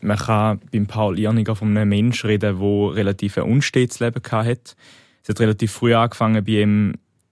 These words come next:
äh, kompliziert zu werden. Zum Beispiel, also er ist neunzehnhundertdreizehn geboren und schon mit sechs ist sein Vater gestorben.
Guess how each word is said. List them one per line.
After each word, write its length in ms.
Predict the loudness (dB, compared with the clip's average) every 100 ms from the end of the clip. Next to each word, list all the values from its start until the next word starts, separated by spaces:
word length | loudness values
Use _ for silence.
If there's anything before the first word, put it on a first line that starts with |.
| _ _
äh, 140 | -10 -4
kompliziert 640 | 0 0 0 0 0 0
zu 200 | -4 -2
werden. 400 | 0 0 0 -2
Zum 160 | -4 -6
Beispiel, 320 | -6 -4 -4
also 160 | -4
er 60 | -2
ist 60 | 0
neunzehnhundertdreizehn 720 | 0 -2 -4 -6 -4 -4 -2
geboren 580 | -2 0 0 2 0 -2
und 380 | -2 0 -2
schon 260 | -2 -2 -2
mit 160 | -2 -2
sechs 340 | -2 -2 -4
ist 160 | -4 -4
sein 120 | -4
Vater 280 | -4 -6 -10
gestorben. 440 | -4 0 0 -4